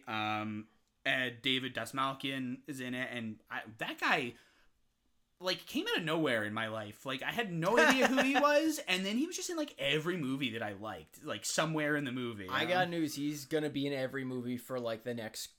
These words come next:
Speaker 1: <laughs>
Speaker 2: hopefully a long time.
Speaker 1: I really enjoy him. I think he's such a good actor. He's capable of, like,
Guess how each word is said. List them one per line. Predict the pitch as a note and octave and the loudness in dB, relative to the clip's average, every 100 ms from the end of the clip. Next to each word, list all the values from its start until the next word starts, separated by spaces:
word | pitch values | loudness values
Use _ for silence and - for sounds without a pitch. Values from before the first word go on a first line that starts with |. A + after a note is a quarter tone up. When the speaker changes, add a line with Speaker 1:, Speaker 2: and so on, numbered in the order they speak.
| - | -2
Speaker 1:
<laughs> | A3 - - - - - | -2 -2 -16 -20 -20 -4
Speaker 2:
hopefully | D#3 - - D3+ | 0 0 0 0
a | B2+ | 0
long | B2+ B2+ B2 | 2 0 -2
time. | A#2+ B2 G2 E2+ F#2+ - - - | -4 -4 -4 -8 -14 -16 -10 -4
Speaker 1:
I | - A4 E4+ | -2 0 0
really | D#4+ D4+ | 0 2
enjoy | D4 F#3+ G#3 D4 | 2 0 -2 -2
him. | D#3+ A2+ - | -4 -4 -6
I | B2+ | -8
think | D3 G3+ | -6 -6
he's | C4 B3 | -4 -2
such | F3+ F3 | -4 -4
a | |
good | G#3+ G3 | -6 -4
actor. | E3+ F3 F3+ | -4 -4 -6
He's | D#3 D3 F#3 | -4 -6 -8
capable | - A#3 G#3 F3 | -6 -6 -6 -4
of, | D#3+ C#3+ | -2 -2
like, | D3 | -6